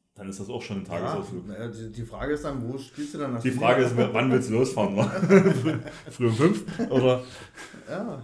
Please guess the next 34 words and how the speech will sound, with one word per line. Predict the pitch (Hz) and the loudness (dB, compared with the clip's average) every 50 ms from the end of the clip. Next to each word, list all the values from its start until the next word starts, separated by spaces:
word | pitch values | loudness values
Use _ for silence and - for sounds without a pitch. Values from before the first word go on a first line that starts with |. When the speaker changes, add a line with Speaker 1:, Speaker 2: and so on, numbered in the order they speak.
| - - - - _ _ - | -16 -20 -20 -20 _ _ -8
Speaker 1:
oder | 120 117 120 | -4 0 0
nur | 123 139 135 | 2 2 0
zwei | 135 131 135 131 | 2 2 2 2
Stunden | 127 127 117 113 | 4 2 0 -2
vorher? | 104 101 98 92 - | -2 -2 -4 -4 -4
Speaker 2:
Am | 117 | -2
Sonntag | 117 135 156 180 202 202 | 0 0 2 4 4 4
mag | 196 180 196 208 | 4 4 2 0
ich | 202 | -2
das | 185 180 185 | -4 -2 -2
ja, | 175 160 156 156 | -2 -2 -2 -4
mag | 156 156 160 - | -4 -6 -4 -4
das | 180 165 | -4 -4
ja | 160 147 | -4 -4
auch | 139 | -6
noch | 139 127 | -6 -8
schleichen, | 120 - 147 - - 320 - - 139 123 - | -6 -4 -2 0 0 0 0 0 -2 -2 0
<laughs> | - 233 240 - 208 165 147 139 135 139 135 185 - - - - _ - | 0 -2 0 0 -2 -2 -4 -4 -4 -4 -4 -4 -6 -12 -18 -16 _ -4
wenn | 143 147 156 | -2 -2 0
nichts | 151 143 156 | -2 -2 -4
anderes | 120 139 143 143 139 131 | -4 -6 -4 -4 -4 -4
anliegt. | 120 123 127 131 123 120 117 120 - - - - 196 - - - - _ | -4 -6 -4 -4 -4 -4 -4 -6 -10 -8 -6 -4 -4 -6 -6 -14 -18 _
Und | - 147 | -2 2
wenn | 156 165 175 | 2 4 4
wir | 180 | 4
nicht | 175 165 160 | 2 2 2
noch | 156 139 - | 2 0 0
schießen | - 220 285 285 - 190 | -2 -2 -2 -2 -2 -4
müssen. | 151 139 127 123 120 | -4 -2 -2 -2 -2
<laughs> | 143 - - 135 180 185 - - - | -4 -4 -4 -2 -2 -2 -2 -2 -2
Speaker 1:
Auch | 117 120 127 | 0 0 0
noch | 117 | 0
Schiedsrichter, | 120 127 113 101 107 104 92 87 | 2 0 0 0 -2 -6 -6 -6
ja. | 87 85 - - 82 | -8 -10 -10 -12 -14